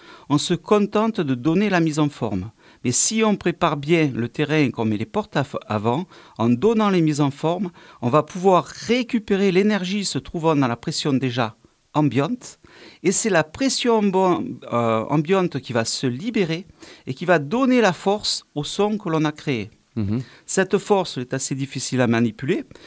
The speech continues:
Speaker 1: D'ailleurs, c'est elle qui, c'est de cette force-là que, euh, qui fait apparaître les effets Larsen, feedback, tout ça. C'est la pression ambiante qui donne son énergie.
Speaker 2: Mhm.
Speaker 1: Donc, euh, si, hum, quand on manipule cette force,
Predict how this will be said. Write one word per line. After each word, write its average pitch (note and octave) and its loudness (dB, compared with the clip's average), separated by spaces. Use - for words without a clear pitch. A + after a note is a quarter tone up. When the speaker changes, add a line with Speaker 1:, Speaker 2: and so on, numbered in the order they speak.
Speaker 1:
D'ailleurs, F3 2
c'est - -2
elle G#3 0
qui, C3+ -2
c'est - -6
de C3 -6
cette - -4
force-là D3+ -2
que, B2+ 2
euh, A#2 0
qui C3+ -12
fait F#3+ 0
apparaître D#3+ -2
les C3+ -6
effets C3+ -2
Larsen, C3 0
feedback, A#2 -4
tout A2 -12
ça. E3+ -4
C'est - 0
la D#3 4
pression A3+ 0
ambiante F3 0
qui D3+ -10
donne E3+ 0
son D#3 -4
énergie. C#3 -2
Speaker 2:
Mhm. G2 -4
Speaker 1:
Donc, F#3+ 4
euh, B2+ 0
si, D3+ 0
hum, A2+ -2
quand D#3 0
on E3+ 2
manipule E3 -2
cette B2+ -4
force, A3 -2